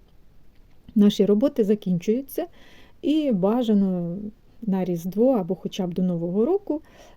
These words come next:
е, прислати фотографії х-, за бажанням. Знову ж таки, я нікого не заставляла, нікого, нікому не нав'язувала цю ідею. Були дівчатка, які в'язали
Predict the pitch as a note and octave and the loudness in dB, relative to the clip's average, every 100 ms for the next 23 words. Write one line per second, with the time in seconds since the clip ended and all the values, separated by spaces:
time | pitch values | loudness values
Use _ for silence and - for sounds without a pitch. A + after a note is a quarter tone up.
0 | G#3 G3+ F#3 G#3+ - A#3 C4+ G#3 - G3 | -6 -4 -4 -8 -6 -4 -4 -6 -6 -6
1 | F3 A#3 C4+ - A#3 A3+ A#3 - - - | -4 -4 -4 -4 -2 -2 -4 -8 -20 -14
2 | G3 G#3+ A3+ B3 G#3+ G3 F3 E3+ E3+ F#3 | -4 0 0 0 0 0 -2 -4 -6 0
3 | G#3+ A3 - E3+ F3+ F#3+ F#3 F3 G#3 B3 | 0 0 -4 -6 -4 -2 -2 -2 2 2
4 | B3+ A#3 A#3+ - - - - F#3+ F#3+ G3+ | 4 2 -2 -6 -20 -20 -8 -2 0 2
5 | A3+ F#3+ F3+ - F3 G3 A3 G#3+ G#3 F#3+ | 2 0 -2 -6 -2 0 0 2 2 0
6 | - G#3+ G#3+ G3+ G3+ - - - - G3+ | 0 2 2 0 -2 -4 -16 -20 -6 0
7 | G3+ A#3+ G#3+ F3+ G#3+ A3+ F#3+ F#3 F3 F3+ | 2 4 4 4 4 4 2 0 -2 -4
8 | G3+ B3 B3 C4 C4 A#3 B3+ B3 A#3+ B3 | -2 -4 -4 -4 -4 -2 0 0 0 -2
9 | - - - - - - G3+ A#3 E4+ A#3+ | -8 -20 -20 -20 -20 -6 2 4 4 2
10 | C4 C4+ A#3 G#3 G#3+ G#3+ F3+ F#3 G3 G3 | 0 2 4 4 4 2 2 0 0 0
11 | F#3+ | -2